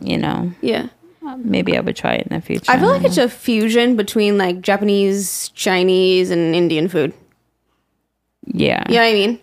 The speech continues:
Speaker 1: I, I think I r-, remember saying it's kinda like Chinese and Indian, like
Speaker 2: Yeah.
Speaker 1: that.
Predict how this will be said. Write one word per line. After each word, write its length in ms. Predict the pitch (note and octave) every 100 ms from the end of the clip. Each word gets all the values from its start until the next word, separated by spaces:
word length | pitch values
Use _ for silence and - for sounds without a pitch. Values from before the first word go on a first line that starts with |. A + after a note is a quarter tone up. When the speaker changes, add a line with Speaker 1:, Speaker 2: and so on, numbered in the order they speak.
| _
Speaker 1:
I, 260 | G3+ A3 A3
I 40 |
think 280 | A3 D4 D4
I 160 | F#3 F3+
r-, 120 | D#3 -
remember 720 | - E3+ - F3 E3 D#3 D3+
saying 340 | D3+ D#3 D3 D3
it's 160 | C#3+
kinda 280 | - D#3 D3+
like 360 | D3 C#3+ C#3+ - - - - _ -
Chinese 580 | - D#3 D3+ D3+ D3+
and 120 | D#3 -
Indian, 640 | - D#3+ C#4 D4 D4+ D#4
like 100 | D4
Speaker 2:
Yeah. 120 | A#3+
Speaker 1:
that. 320 | F#3+ - -